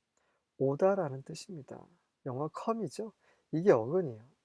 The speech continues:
두 개의 알파벳으로 하나의 동사를 이룹니다. 바. 자, 그렇다면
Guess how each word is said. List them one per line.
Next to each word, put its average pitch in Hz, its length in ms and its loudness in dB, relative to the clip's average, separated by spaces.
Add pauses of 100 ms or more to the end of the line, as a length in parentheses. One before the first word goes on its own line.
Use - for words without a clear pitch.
(120)
두 143 180 -4
개의 160 240 6
알파벳으로 127 720 -6
하나의 170 460 -2 (380)
동사를 135 520 -4
이룹니다. 123 480 -8 (180)
바. 120 260 -4 (720)
자, 120 180 -10
그렇다면 175 640 4